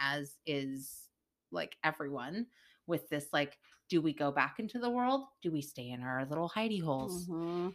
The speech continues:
Speaker 1: How do I go back into the world? That's where I feel like I'm at. So I feel like there's this
Speaker 2: Mm.
Speaker 1: kind of, like, seclusion that's starting to die away, but it's a
Speaker 2: Yep.
Speaker 1: very gradual, uh, like, toe out, toe in. I went outside.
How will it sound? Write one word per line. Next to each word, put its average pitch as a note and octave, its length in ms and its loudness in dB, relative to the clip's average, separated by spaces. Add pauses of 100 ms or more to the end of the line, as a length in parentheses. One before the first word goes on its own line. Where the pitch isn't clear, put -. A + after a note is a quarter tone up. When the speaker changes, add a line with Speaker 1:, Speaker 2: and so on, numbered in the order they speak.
(140)
Speaker 1:
How D3+ 200 0
do C4+ 120 4
I A3+ 120 4
go D3 100 0
back A#2+ 240 -8
into A#2+ 220 -16
the C3+ 100 -12
world? C#3+ 160 -12
That's F3+ 240 6
where C#3+ 80 4
I C3+ 80 2
feel - 160 -10
like B2 140 -10
I'm C3+ 100 -6
at. - 180 -8
So E3+ 80 -2
I E3 40 2
feel G#3 180 0
like G3+ 160 2
there's F3+ 200 6
this E3 220 2
Speaker 2:
Mm. D#3+ 80 0
Speaker 1:
kind E3 160 4
of, D3+ 140 0
like, D3 160 2
seclusion E3 720 -2
that's F#3 200 -6
starting A3 360 0
to - 120 -18
die G#3 240 4
away, G#3+ 440 2
but E3 120 6
it's D3+ 180 0
a D3 100 6
Speaker 2:
Yep. C#3+ 60 -4
Speaker 1:
very D3+ 300 4
gradual, C#3 1000 0 (100)
uh, C3 380 -2 (340)
like, C#3 180 -4 (140)
toe D3+ 260 0
out, C#3 400 2 (320)
toe C#3+ 200 -8
in. - 360 -12 (520)
I D#3+ 80 -2
went C#3+ 160 -2
outside. D3+ 560 4